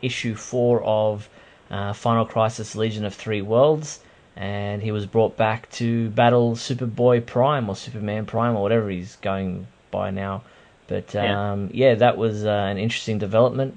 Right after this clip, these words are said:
Speaker 1: Uh, Brainiac Five uh, managed to bring him back using a D N A sample of Lex Luthor and Superman and,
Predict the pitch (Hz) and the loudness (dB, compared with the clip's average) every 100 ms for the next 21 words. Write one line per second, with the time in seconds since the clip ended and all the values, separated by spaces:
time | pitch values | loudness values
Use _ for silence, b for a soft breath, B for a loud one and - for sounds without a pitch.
0 | - 110 98 95 107 107 104 101 - - | -8 -2 -2 0 0 0 -2 -4 -6 -2
1 | 107 110 107 110 b b b b - 95 | 0 2 0 -4 b b b b -12 -6
2 | 95 95 98 107 107 107 - 104 98 98 | -4 -4 -2 -2 -2 -4 -6 -6 -6 -6
3 | 110 117 117 113 107 98 117 123 110 107 | -2 0 2 2 2 2 2 2 -4 -6
4 | 104 104 101 92 95 90 90 104 101 98 | -4 -4 -2 -2 0 -2 -2 -2 0 0
5 | 104 117 110 107 110 104 95 101 101 - | -2 -2 -4 -2 -4 -4 -2 -4 -4 -6
6 | 110 113 113 107 104 95 92 - 117 113 | -6 -6 -2 0 0 -2 -6 -10 -4 -2
7 | 110 110 104 98 | 0 0 -2 -4